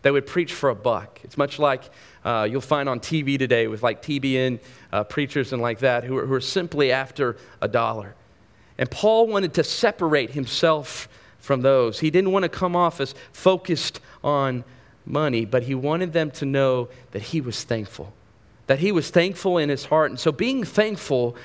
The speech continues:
for what we have, it is vital to contentment. Uh, we can easily get caught up in the things of this world and convince ourselves that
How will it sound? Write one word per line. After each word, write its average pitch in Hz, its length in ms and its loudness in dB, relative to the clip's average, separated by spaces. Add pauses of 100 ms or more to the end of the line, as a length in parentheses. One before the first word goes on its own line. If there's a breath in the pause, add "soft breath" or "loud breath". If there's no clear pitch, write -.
(200 loud breath)
for 156 140 2
what 170 200 2
we 151 120 0
have, 156 420 -2
it 190 120 2
is 160 180 2
vital 160 840 0 (200 loud breath)
to 170 520 0 (300 soft breath)
contentment. 117 560 -4 (580)
Uh, 147 140 2
we 165 140 4
can 185 160 -2
easily 208 420 2
get 175 220 0
caught 185 260 2
up 190 160 2
in 170 80 0
the 147 60 2
things 185 340 0
of 165 60 0
this 147 200 -4
world 180 320 4
and 151 80 0
convince 165 440 0
ourselves 160 560 2
that 139 180 2